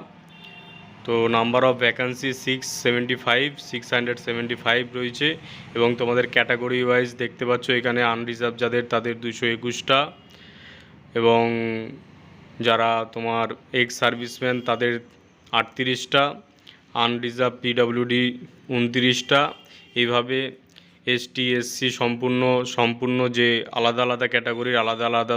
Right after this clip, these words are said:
তোমাদের ভ্যাকেন্সি যে রয়েছে, সেটা তোমরা দেখে নেবে। তো তোমাদের এখানে পে স্কেলটা দেখতে পাচ্ছ, পে স্কেলটা পে লেভেল ওয়ান অনুযায়ী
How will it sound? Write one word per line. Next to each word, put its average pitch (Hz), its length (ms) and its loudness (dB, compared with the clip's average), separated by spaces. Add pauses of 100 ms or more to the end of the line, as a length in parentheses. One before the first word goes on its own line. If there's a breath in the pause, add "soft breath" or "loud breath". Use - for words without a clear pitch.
তোমাদের 117 360 0
ভ্যাকেন্সি 117 520 -2 (640 loud breath)
যে 117 120 6 (220)
রয়েছে, 120 340 2 (580 loud breath)
সেটা 120 180 2 (100)
তোমরা 117 200 0 (100)
দেখে 127 260 -4
নেবে। 143 180 4 (1400)
তো 127 60 -2 (100)
তোমাদের 120 340 4
এখানে 120 200 -2 (120)
পে 123 100 2 (220)
স্কেলটা 123 440 -2
দেখতে 120 260 -4
পাচ্ছ, 120 220 0 (180)
পে 123 100 -2 (180)
স্কেলটা 127 440 2 (760 loud breath)
পে 127 80 4 (140)
লেভেল 123 340 -2
ওয়ান 120 200 2 (220)
অনুযায়ী 123 360 2